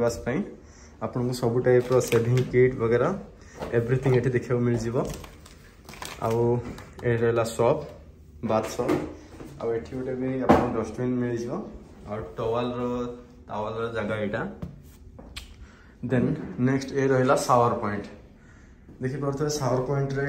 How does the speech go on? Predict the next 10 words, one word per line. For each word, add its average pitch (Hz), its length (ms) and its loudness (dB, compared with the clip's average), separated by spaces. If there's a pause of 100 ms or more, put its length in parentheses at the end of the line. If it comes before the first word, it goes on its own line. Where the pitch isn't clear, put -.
(160)
ହ୍ୟାଣ୍ଡ 131 280 0
ଶାୱାର 131 240 2 (120)
ଅଛି, 127 220 -4 (760)
ପ୍ଲସ୍ 139 300 2 (440)
ଆପଣଙ୍କୁ 135 440 -2 (460)
କେତିକି 147 440 2
ପରିମାଣର 139 500 2 (720)
ଗରମ 127 280 8
ପାଣି, 139 180 4 (100)
ଥଣ୍ଡା 127 220 4